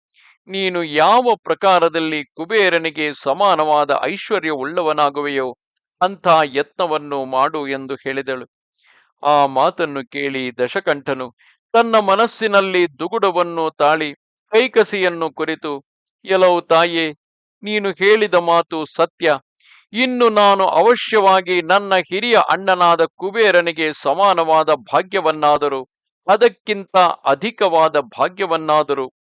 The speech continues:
ಪಡೆಯುವುದಕ್ಕೆ ತಕ್ಕ ಯತ್ನವನ್ನು ಮಾಡುವೆನಲ್ಲದೆ ಸುಮ್ಮನೆ ಜಡನಾಗಿ ಇರುವುದಿಲ್ಲ.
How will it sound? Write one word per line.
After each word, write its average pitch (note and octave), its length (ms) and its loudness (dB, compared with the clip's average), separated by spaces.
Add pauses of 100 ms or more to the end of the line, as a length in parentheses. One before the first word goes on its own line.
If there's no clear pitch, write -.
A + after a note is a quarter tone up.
(220)
ಪಡೆಯುವುದಕ್ಕೆ E3+ 840 -2
ತಕ್ಕ - 460 -8
ಯತ್ನವನ್ನು D3+ 760 -4
ಮಾಡುವೆನಲ್ಲದೆ C3+ 880 -2 (680)
ಸುಮ್ಮನೆ A3 600 -2
ಜಡನಾಗಿ D#3 680 0
ಇರುವುದಿಲ್ಲ. C3+ 640 -6